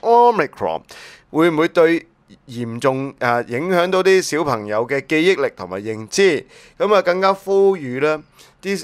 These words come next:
呃，中咗招嘅小朋友嘅家長呢，發現如果你哋個仔女康復之後呢，但係出現發燒、皮膚出疹、眼紅嘅症狀，就應該即刻求醫。眼紅都要喎。即係如果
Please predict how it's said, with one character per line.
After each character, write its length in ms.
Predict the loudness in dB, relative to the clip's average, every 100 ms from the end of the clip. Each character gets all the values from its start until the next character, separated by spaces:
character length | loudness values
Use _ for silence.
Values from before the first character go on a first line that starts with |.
| _
呃， 280 | -4 -4 -4
中 180 | -4 -2
咗 100 | -2
招 460 | 0 0 0 4
嘅 260 | 4 6 4
小 160 | 0 -4
朋 160 | -2
友 100 | -2
嘅 120 | -2
家 240 | 2 2 2
長 260 | 0 0
呢， 160 | -4 -6 0
發 260 | 2 2 -2
現 240 | -8 -8 -12 _ _ -20 _ -16
如 200 | -12 -2
果 380 | 4 6 4 2
你 80 | 0
哋 140 | 2
個 160 | 2 2
仔 180 | 2
女 280 | 4 4 2 -4 -20
康 300 | 0 4 4 0
復 140 | -8
之 180 | 0 0
後 220 | 4 4
呢， 180 | 4 4 4
但 180 | 2 2
係 120 | 2
出 120 | 0
現 220 | 0 -4
發 300 | -6 0 2
燒、 380 | 2 2 2 0 _ _ _ _
皮 200 | -4 -4
膚 240 | 0 2 2
出 140 | 0
疹、 200 | 0 2 2
眼 960 | 0 -12 _ _ _ 2 4 6 4 2
紅 360 | 2 2 0 -10 _ _
嘅 120 | -6 0
症 220 | 0 2
狀， 260 | 0 0 -6 _ _ _
就 140 | -4
應 240 | -4 -4
該 160 | 0 -2
即 100 | -2
刻 100 | -8
求 200 | -10 -16 -18
醫。 100 | -18
眼 400 | -6 0 0 2
紅 240 | -2 -4
都 100 | -4
要 160 | 0 0
喎。 260 | -2 -6 -10 _ _ -20 -20 -20 _ _ 0
即 80 |
係 220 | 0 0 -4
如 60 |
果 380 | 0 2 2 0